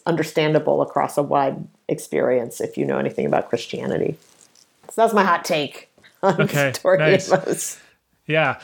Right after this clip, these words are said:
Speaker 2: Well, I think that, uh, the comparisons to Kate Bush were, they're fair comparisons. It's pretty obvious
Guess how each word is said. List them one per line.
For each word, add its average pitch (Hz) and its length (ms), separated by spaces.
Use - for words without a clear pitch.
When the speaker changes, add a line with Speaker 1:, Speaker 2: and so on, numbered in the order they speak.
Speaker 2:
Well, 220 140
I 208 60
think 269 280
that, 226 280
uh, 180 260
the 175 140
comparisons 175 600
to 156 400
Kate 160 260
Bush 151 420
were, 143 440
they're 165 200
fair 175 180
comparisons. 151 720
It's 156 140
pretty 151 260
obvious 143 680